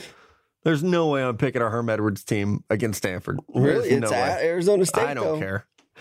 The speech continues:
Speaker 1: The only thing to do at Arizona State is go to Mill Street and drink beer. There's, like, that's not intimidating to me <laughs> as a football fan. Like, "Oh, damn, we gotta go to Tempe."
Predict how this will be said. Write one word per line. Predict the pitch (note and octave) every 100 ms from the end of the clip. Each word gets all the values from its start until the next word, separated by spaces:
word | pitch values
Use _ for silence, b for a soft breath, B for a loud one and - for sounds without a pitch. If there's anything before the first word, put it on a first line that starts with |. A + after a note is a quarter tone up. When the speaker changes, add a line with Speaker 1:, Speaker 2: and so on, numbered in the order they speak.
| B -
Speaker 1:
The |
only | G#3 A#3
thing | A3
to | F#3+
do | E3+ D#3+
at | D3
Arizona | C#3+ C#3 C#3 A2+
State | D3
is | B2
go | C#3+
to | A#2+
Mill | B2 C3
Street | B2 - C3+ A2+
and |
drink | G#2 A#2 G#2+
beer. | G2 D2+ - b b b -
There's, | F3+ - -
like, | A2+ C3 G#2+
that's | F3 C4+ -
not | E3 B2+
intimidating | A2+ - G#2+ G2 G#2+ G#2 G#2
to |
me | G#2 G#2+
<laughs> | F2
as | G#2+
a | G2
football | A#2+ A#2 - G2
fan. | - B2+ C#3+
Like, | G#2 B2+
"Oh, | - F#2
damn, | A#2+ A#2+
we | G2+
gotta | G#2+ A2
go | G2+
to | F#2
Tempe." | - A2+ G2